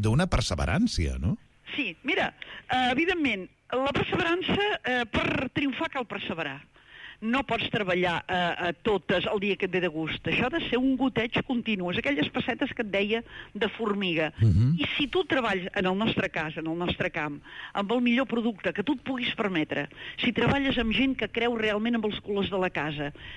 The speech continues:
Speaker 2: si hi ha aquest inconformisme de treballar cada dia i el compromís de res-, el respeto por el respetable público, ostres, ha d'arribar a l'èxit.
Speaker 1: Clar.
Speaker 2: Això no pot fallar.
Speaker 1: És allò que diuen que el dia que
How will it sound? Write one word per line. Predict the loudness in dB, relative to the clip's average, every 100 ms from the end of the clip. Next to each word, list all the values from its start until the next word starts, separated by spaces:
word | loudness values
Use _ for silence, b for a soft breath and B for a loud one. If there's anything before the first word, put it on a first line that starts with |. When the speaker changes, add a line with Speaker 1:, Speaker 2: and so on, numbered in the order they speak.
| B
Speaker 2:
si | 0
hi | 0
ha |
aquest | 0 -2 2
inconformisme | 2 2 0 2 2 2 2 0
de |
treballar | 0 0 2 0 0
cada | -2 0
dia | 0
i | 0
el | 0
compromís | -2 -4 -2 0 0 0 -6 -10 B B B -4
de | 0 2
res-, | 0 -2 -2 0
el | 0
respeto | 0 -2 -4 -4 -2
por | 0
el | 0
respetable | 0 -2 -4 -2 0 -2
público, | -2 -2 -2 0 -2 -4
ostres, | -14 -6 -6 -6 -10 B -8
ha | -4
d'arribar | -4 -4 -4 -2
a |
l'èxit. | -4 -4 -6 -6 -2
Speaker 1:
Clar. | 0 2 0
Speaker 2:
Això | 0 0
no | -2
pot | -2
fallar. | 0 2 2 4
Speaker 1:
És | 4
allò | 4 2
que | 2
diuen | 2 2 2 2
que |
el | 2
dia | 2 2
que | 2